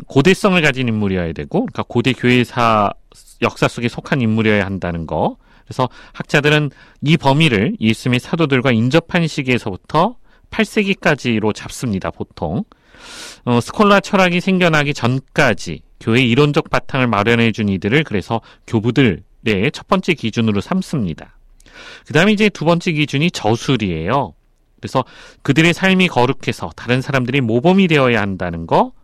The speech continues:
그 다음 교회적 오류가 없-, 전혀 없는 작품들을 써야 했다는 거, 작-, 썼다는 것. 그래서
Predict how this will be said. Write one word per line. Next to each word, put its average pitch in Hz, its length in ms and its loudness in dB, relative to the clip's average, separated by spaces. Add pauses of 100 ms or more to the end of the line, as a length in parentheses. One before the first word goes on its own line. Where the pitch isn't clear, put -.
(380)
그 - 80 -16
다음 101 200 0
교회적 127 320 2
오류가 139 380 2
없-, - 420 -4
전혀 143 280 0
없는 143 240 0
작품들을 131 720 -2 (120)
써야 165 360 0
했다는 110 520 -2
거, 117 280 -2 (180)
작-, - 160 -12 (280)
썼다는 131 500 -2
것. 196 200 0 (340)
그래서 135 220 -2